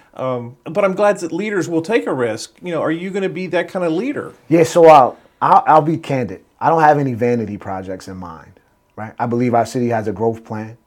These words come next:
Speaker 2: I believe we need to continue to look at that growth plan and see how it grows.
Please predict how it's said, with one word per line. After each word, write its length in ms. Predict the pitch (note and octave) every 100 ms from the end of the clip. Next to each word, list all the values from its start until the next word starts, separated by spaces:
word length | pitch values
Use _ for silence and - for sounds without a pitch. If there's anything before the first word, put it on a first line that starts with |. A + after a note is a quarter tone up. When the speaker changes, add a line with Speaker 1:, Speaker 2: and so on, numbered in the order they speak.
| _ -
Speaker 2:
I 80 |
believe 240 | G#2+ A2 A2+
we 60 | A2+
need 120 | A2
to 60 | G#2
continue 380 | F#2+ G#2+ A2+
to 60 | G#2+
look 180 | G2 A2+
at 60 | A2
that 140 | G#2+
growth 220 | G#2+ G#2+
plan 220 | G#2+ G#2+
and 100 | G#2
see 120 | - G#2+
how 200 | G2+ G2
it 60 |
grows. 420 | - G2+ G#2 G#2+